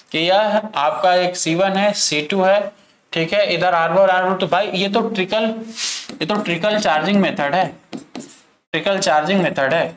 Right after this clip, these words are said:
चार्जिंग method का figure है, है ना। तो ये circuit कि-, किसकी हो गई? ये circuit हो गई आपके battery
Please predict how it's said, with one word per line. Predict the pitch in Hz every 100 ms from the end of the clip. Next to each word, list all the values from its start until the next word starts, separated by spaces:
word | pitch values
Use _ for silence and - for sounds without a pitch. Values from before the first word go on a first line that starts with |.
| _ - - _ - - - _ _ _ _ _ - - - _ _ _ -
चार्जिंग | 151 170 190
method | 165 170 170
का | 156
figure | 143 127 123
है, | 120
है | 180
ना। | 254 - - _ _ _ _ _ _ _ _ _ _ _ _ _ _ -
तो | 170 196
ये | 202 202 202
circuit | 196 180 233 233
कि-, | - 208 190 196
किसकी | 202 202 240
हो | 226
गई? | 226 277 277 -
ये | 185
circuit | - 196 226 220
हो | 208
गई | 220
आपके | 202 185 262
battery | 254 180 180 302